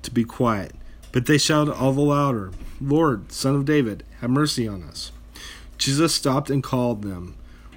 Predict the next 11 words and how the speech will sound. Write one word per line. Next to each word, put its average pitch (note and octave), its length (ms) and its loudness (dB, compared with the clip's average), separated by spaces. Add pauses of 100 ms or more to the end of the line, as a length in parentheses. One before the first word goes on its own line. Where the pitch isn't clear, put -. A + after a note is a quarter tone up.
"What C3+ 400 2
do D#3 100 0
you D3+ 140 8
want C#3+ 380 0 (280)
me C3 200 2
to B2+ 160 -4
do B2 280 4
for A#2 200 -2
you?" A#2+ 300 2 (320)
he - 220 -8
asked. - 360 -14